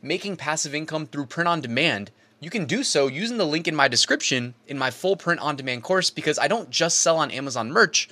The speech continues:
I sell on all of the major e-commerce marketplaces, including Amazon Seller Central, in addition to Amazon merch. And that's how I've made six-figure passive income profits from print on demand every year since twenty nineteen. So again, you can learn my exact method. It is linked in the description.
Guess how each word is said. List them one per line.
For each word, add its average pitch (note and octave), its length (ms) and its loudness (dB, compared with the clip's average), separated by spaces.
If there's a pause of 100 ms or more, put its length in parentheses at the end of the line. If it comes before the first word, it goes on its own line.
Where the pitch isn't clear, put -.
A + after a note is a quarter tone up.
(340)
I D#3+ 120 -2
sell F3 260 4
on D3+ 240 -2
all F#3 280 4
of D#3 100 -4
the D#3 80 -2
major D3 280 -2
e-commerce C3 460 -4
marketplaces, A#2+ 680 2 (240)
including G3 440 -2
Amazon D#3 360 2
Seller C#3 300 4
Central, D3+ 480 2
in C3+ 100 -4
addition F3+ 580 -4
to C3+ 100 -6
Amazon G#2+ 440 -6
merch. G#2 360 -4 (380)
And A#2+ 80 -16
that's D#3 200 -2
how D3 180 6
I've A#2+ 180 2
made B2 240 -4
six-figure G3+ 640 0
passive F3 460 -4
income E3 340 -6
profits D#3 420 -2
from D3+ 160 -6
print D#3 160 -2
on D3 120 -4
demand C3+ 320 -6
every C#3+ 260 -4
year C#3+ 180 -2
since C3+ 220 -4
twenty C3+ 240 -6
nineteen. A#2+ 520 -6 (260)
So C3 140 -2
again, B2+ 260 4
you D3+ 80 -8
can D#3 180 -4
learn D3 180 2
my C3 140 -2
exact A#2+ 300 -2
method. A2+ 340 -4
It A2+ 140 -10
is B2 140 -4
linked A2+ 240 -6
in G#2+ 120 -8
the G#2 80 -6
description. F#2 440 -8